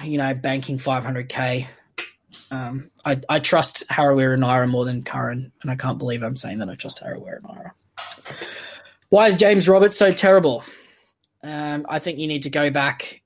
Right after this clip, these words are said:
about ten minutes in the podcast and listen to my, uh, ten-minute rant about the West Tigers, and you'll find the answer to that question.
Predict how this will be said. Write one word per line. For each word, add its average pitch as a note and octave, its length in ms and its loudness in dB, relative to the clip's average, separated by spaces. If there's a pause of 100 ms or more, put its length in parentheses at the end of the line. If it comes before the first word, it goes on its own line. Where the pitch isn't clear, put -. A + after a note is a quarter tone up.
about C#3 400 -2 (140)
ten C3 220 -2
minutes C3+ 280 0
in C3+ 60 -2
the B2+ 80 -4
podcast C3+ 560 -4
and C3 120 -6
listen B2+ 300 -4
to C#3 120 -4
my, B2 360 -4
uh, A#2+ 280 -8 (720)
ten-minute B2+ 380 -2
rant B2+ 260 -2
about B2+ 220 -2
the B2+ 60 -2
West B2+ 220 -2
Tigers, D#3 540 0
and C#3 100 0
you'll C3 120 2
find B2+ 260 -2
the A#2 120 -4
answer B2 240 -8
to B2+ 80 -10
that B2 220 -10
question. - 400 -12